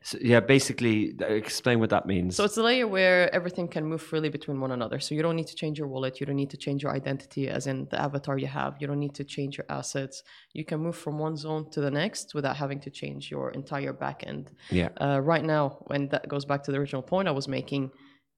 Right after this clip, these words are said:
Speaker 2: these activations that are being built by the brands that are entering the space, they are utilizing different wallets, different blockchains, and different N F T standards when it comes to ownership.
Speaker 1: Hmm.
Speaker 2: So if I own, let's say, X N F T, and then I go to another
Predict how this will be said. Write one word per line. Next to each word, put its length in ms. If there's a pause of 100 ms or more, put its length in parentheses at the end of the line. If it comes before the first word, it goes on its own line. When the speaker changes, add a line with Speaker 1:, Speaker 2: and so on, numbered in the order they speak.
(260)
Speaker 2:
these 240
activations 640
that 60
are 100
being 200
built 320
by 200
the 100
brands 320
that 100
are 60
entering 400
the 80
space, 540 (340)
they 200
are 440
utilizing 580
different 320
wallets, 420
different 320
blockchains, 600
and 160
different 260
N 120
F 100
T 140
standards 560
when 100
it 80
comes 260
to 100
ownership. 500 (220)
Speaker 1:
Hmm. 160
Speaker 2:
So 220
if 140
I 180
own, 440
let's 220
say, 340
X 440 (580)
N 120
F 160
T, 360 (500)
and 100
then 120
I 160
go 180
to 140
another 500